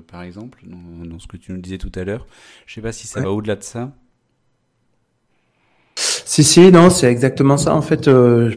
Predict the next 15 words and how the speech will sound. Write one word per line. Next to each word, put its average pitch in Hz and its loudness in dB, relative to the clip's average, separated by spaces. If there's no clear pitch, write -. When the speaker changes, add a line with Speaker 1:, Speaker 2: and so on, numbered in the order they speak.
Speaker 2:
pour 131 0
revenir 147 2
sur 120 -4
la 120 0
différence 131 -4
entre, 123 -6
euh, 117 -2
réseau 135 6
et 127 4
communauté 131 4
qu'on 127 2
évoquait 123 0
tout - -8
à 120 4
l'heure, 160 2